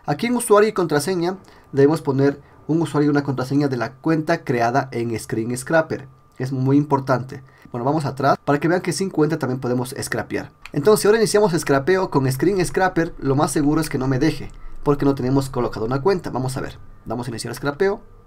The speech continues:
Y ahí me sale justamente eso, que necesitamos verificar la cuenta. Eso pasa solo si es que, eh, scrapeamos con Screen Scraper. Entonces, si cambiamos aquí, en vez de Screen Scraper, ponemos, por ejemplo, The Games B D, y vamos ahora a iniciar el scrapeo,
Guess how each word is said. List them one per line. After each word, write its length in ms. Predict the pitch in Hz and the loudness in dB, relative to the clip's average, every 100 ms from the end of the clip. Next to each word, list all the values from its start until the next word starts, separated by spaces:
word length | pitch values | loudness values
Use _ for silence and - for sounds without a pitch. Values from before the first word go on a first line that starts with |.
| - - - - - - | -20 -20 -20 -20 -20 -2
Y 140 | 143 143 | 4 4
ahí 80 | |
me 100 | 135 | 4
sale 220 | 127 120 - | -2 -4 -4
justamente 520 | 143 143 135 131 101 | -4 -2 -2 -2 -6
eso, 180 | - - | -8 -14
que 100 | - | -8
necesitamos 640 | 123 107 - 120 131 131 - - - - | -8 -8 -8 -6 -4 -6 -10 -20 -20 -12
verificar 340 | 104 104 104 | -10 -8 -8
la 140 | 101 95 | -8 -8
cuenta. 340 | 90 - - - - - | -10 -12 -18 -20 -20 -6
Eso 260 | - 139 180 | -2 0 2
pasa 260 | 143 147 143 | 2 2 0
solo 320 | - 139 147 | 2 2 2
si 100 | 139 | 0
es 80 | 131 | -4
que, 220 | 123 - - - - - | -8 -10 -20 -20 -18 -8
eh, 220 | 120 113 | -4 -4
scrapeamos 420 | - 120 110 123 | -4 -6 -6 -6
con 160 | 113 107 | -8 -8
Screen 260 | - 104 | -10 -10
Scraper. 380 | 104 - - - - | -10 -10 -10 -14 -20
Entonces, 360 | 127 135 131 113 | -8 -4 -4 -6
si 60 | |
cambiamos 380 | - 110 135 143 | -8 -4 -4 -4
aquí, 240 | 143 139 | -4 -4
en 160 | 127 110 | -4 -6
vez 100 | 117 | -8
de 60 | 120 | -8
Screen 280 | - 127 | -8 -8
Scraper, 380 | 127 127 - - | -6 -8 -8 -10
ponemos, 320 | - 110 120 | -12 -8 -8
por 120 | - 113 | -8 -12
ejemplo, 280 | 117 127 - - - | -10 -10 -10 -18 -10
The 140 | 117 | -6
Games 400 | - 131 131 131 | -2 -2 -2 -4
B 140 | 127 131 | -2 0
D, 180 | 131 - - - _ _ _ _ - | -2 -4 -14 -20 _ _ _ _ -10
y 40 | |
vamos 300 | 110 120 120 | -8 -6 -4
ahora 260 | 110 113 - | -4 -4 -4
a 120 | 107 | -6
iniciar 220 | 104 98 | -6 -6
el 60 | 107 | -8
scrapeo, 500 | - 147 175 165 160 | -4 -4 -2 -2 -4